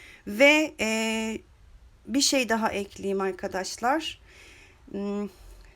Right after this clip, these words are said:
vayu ipi var böyle, daha Alize Diva'dan da ince. Mesela onunla da örmenizi tercih etmem. Çünkü içindeki akrilik ip zaten,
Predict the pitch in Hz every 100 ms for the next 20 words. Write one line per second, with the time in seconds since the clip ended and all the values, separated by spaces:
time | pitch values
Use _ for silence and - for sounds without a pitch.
0 | - _ _ - - _ _ - - -
1 | 185 220 233 254 285 233 - 196 185 180
2 | 185 185 180 190 226 226 - - - 202
3 | 202 202 208 214 214 220 220 196 170 165
4 | 156 165 - - - - - - - 208
5 | 196 - 277 311 277 240 254 254 240 233
6 | 247 247 220 208 190 190 185 190 254 226
7 | 214 - 247 247 226 226 240 247 233 -
8 | 233 233 233 226